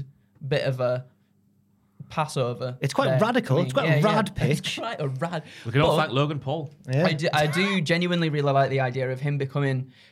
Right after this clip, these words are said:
Speaker 1: the, uh, world heavyweight champion and then finally doing what I think so many of us want to see Nakamura do on the main roster and actually have, like, a really dominant run, have some tremendous matches with
Speaker 2: Mm.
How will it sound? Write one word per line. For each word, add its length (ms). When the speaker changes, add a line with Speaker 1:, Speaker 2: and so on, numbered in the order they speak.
Speaker 1:
the, 400
uh, 200
world 240
heavyweight 300
champion 420
and 160
then 180
finally 600
doing 360
what 360
I 80
think 220
so 200
many 260
of 100
us 140
want 260
to 100
see 220
Nakamura 500
do 320
on 160
the 60
main 220
roster 580
and 80
actually 300
have, 180
like, 220
a 80
really 340
dominant 440
run, 180
have 140
some 340
tremendous 520
matches 460
with 260
Speaker 2:
Mm. 180